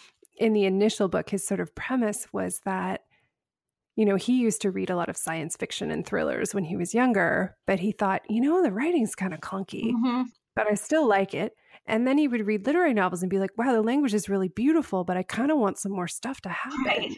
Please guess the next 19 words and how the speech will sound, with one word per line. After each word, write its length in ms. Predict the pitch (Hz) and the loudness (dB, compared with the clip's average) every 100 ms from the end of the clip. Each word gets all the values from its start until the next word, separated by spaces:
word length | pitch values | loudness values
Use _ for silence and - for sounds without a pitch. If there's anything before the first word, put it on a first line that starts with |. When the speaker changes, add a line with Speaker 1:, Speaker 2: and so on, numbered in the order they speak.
| - | -8
Speaker 1:
And 80 | 196 | -6
he's 180 | 226 | -6
like, 140 | 226 220 _ _ 226 | -8 -12 _ _ -2
<laughs> 200 | 196 - - - - - | -2 -4 -16 -16 -14 -2
"Couldn't 320 | 339 381 349 | 2 4 4
we 140 | 277 | 2
put 240 | - 254 254 | 2 -2 0
these 200 | 233 - | -2 0
two 200 | 226 220 | -2 0
things 260 | 208 185 | 0 -2
together? 560 | - 180 240 359 240 190 | -4 -2 2 4 4 4
And 240 | - 208 | 2 2
wouldn't 220 | 254 262 | 4 4
that 180 | 233 208 | 2 2
make 460 | 196 208 233 - - | 0 2 0 -2 -6
the 80 | 180 | -4
best 360 | 190 175 - | -2 -2 -4
possible 460 | 180 160 - 165 170 | -6 -6 -6 -8 -2
book?" 440 | 208 214 - - | -2 -2 -6 -16